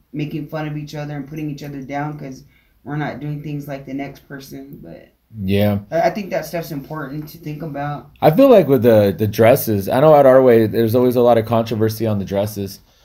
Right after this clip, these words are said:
Speaker 2: 'cause, um, you know, like, out on the river, there's kinda, like, the, the set, this is what we wear type of thing
Speaker 1: Right.
Speaker 2: for the dresses. And out here in the coastline,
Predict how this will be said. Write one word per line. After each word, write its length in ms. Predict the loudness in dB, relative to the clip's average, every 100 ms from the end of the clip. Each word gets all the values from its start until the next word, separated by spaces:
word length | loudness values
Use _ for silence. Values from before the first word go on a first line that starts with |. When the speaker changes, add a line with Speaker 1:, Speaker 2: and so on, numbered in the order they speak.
| _ _ 0
Speaker 2:
'cause, 400 | 4 4 2 0
um, 560 | 2 4 4 2 -4 _ _ _ _ -2
you 100 | 2
know, 200 | 6 6
like, 300 | 6 4 0
out 160 | 2 4
on 80 | 4
the 80 |
river, 360 | 4 4 6 4
there's 200 | 2 0
kinda, 180 | 0 2
like, 260 | 2 0
the, 420 | 0 0 0 -2 -4
the 120 | -6
set, 440 | -2 2 2 0 -6
this 160 | -4
is 80 | -2
what 140 | -2 0
we 100 | 0
wear 380 | 4 6 6 2
type 220 | 0 -2
of 80 | -4
thing 100 | -4
Speaker 1:
Right. 80 | -4
Speaker 2:
for 60 | -6
the 100 | -2
dresses. 540 | 2 2 0 -6 -6 _ _ _ -4
And 120 | 2
out 160 | 4 4
here 220 | 4 4
in 260 | 2 2
the 180 | 2 2 4
coastline, 640 | 4 4 2 2 0 -2